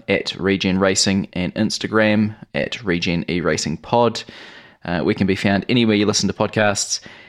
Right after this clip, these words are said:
and thank you for continuing to do so. We appreciate it, uh,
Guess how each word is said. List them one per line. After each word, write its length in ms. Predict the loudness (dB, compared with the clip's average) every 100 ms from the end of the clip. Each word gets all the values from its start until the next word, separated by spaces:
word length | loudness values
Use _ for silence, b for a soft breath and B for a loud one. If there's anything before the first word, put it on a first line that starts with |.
| B
and 300 | -4 -2 -2
thank 280 | -2 -2 0
you 100 | -4
for 140 | -2
continuing 560 | 0 0 2 2 4 2
to 80 | 2
do 160 | 2
so. 300 | 4 4 4 0 -4
We 120 | -4
appreciate 440 | 0 0 4 4
it, 260 | 2 0 -8 -10
uh, 120 | -8